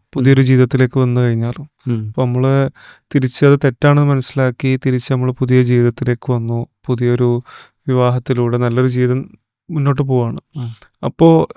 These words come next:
Speaker 1: നമുക്ക് വീണ്ടും അയാളെ മറക്കാൻ പറ്റാത്ത ഒരു അവസ്ഥ, അതിന്റെ ഒരു, അതിന്റെ ഒരു തോത് കുറഞ്ഞു വരും. വർഷങ്ങളെടുക്കുമ്പോ തോത് ഇങ്ങനെ കുറഞ്ഞു കുറഞ്ഞു വരും. അപ്പോ അതൊക്കെ എങ്ങനെയാണ് ഒരാൾക്ക് പൂർണ്ണമായിട്ട് റിക്കവർ ചെയ്ത് കിട്ടുമെന്നാണോ?
Speaker 2: ആ, ഇതില് രണ്ട്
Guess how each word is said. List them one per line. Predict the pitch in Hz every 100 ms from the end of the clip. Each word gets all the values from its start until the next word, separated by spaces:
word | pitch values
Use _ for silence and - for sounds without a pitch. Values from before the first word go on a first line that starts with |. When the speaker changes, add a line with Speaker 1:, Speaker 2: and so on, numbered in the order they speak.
| -
Speaker 1:
നമുക്ക് | 160 147 151
വീണ്ടും | 151 147 147 156 151
അയാളെ | 143 147
മറക്കാൻ | 135 127 - 147 147
പറ്റാത്ത | 143 - 139 135 -
ഒരു | 139
അവസ്ഥ, | 135 123 - -
അതിന്റെ | - 143
ഒരു, | 160 170 180 - - -
അതിന്റെ | _ - 147 170
ഒരു | 170
തോത് | 160 185
കുറഞ്ഞു | 208 190 170
വരും. | 165 127 156 - _ _ _ _ _ _ _ _
വർഷങ്ങളെടുക്കുമ്പോ | 156 - 156 156 143 147 147 147
തോത് | 135 135
ഇങ്ങനെ | 139
കുറഞ്ഞു | 135 127 127
കുറഞ്ഞു | 127 127 120
വരും. | 117 196 -
അപ്പോ | 151 175 - - _ _
അതൊക്കെ | - - 165 165
എങ്ങനെയാണ് | 165 156 170 165 160
ഒരാൾക്ക് | 156 151 139 156 147 -
പൂർണ്ണമായിട്ട് | 151 151 180 185 185 180
റിക്കവർ | 156 170 165 165
ചെയ്ത് | 160 151
കിട്ടുമെന്നാണോ? | 127 143 139 135 120 117 - - -
Speaker 2:
ആ, | 139 120
ഇതില് | 156 160 170
രണ്ട് | 170 160 170 180 180